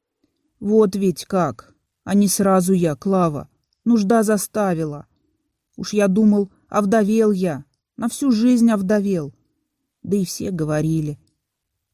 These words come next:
А ты вот поправилась, ну и слава богу. И слава богу». Он опять высморкался и умолк,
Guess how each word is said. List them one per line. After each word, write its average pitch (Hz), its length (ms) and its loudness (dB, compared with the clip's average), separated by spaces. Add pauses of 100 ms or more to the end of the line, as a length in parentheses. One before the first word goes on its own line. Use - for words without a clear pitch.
(160)
А - 80 -8
ты 302 160 -2
вот 277 240 0 (180)
поправилась, 196 920 0 (320)
ну 262 100 0
и 226 80 2
слава 175 420 -4
богу. 156 560 -6 (760)
И 302 100 -6
слава 254 440 0
богу». 160 800 0 (1800)
Он 294 180 6
опять 262 300 0
высморкался 233 840 -2
и 208 200 -4
умолк, 170 720 -2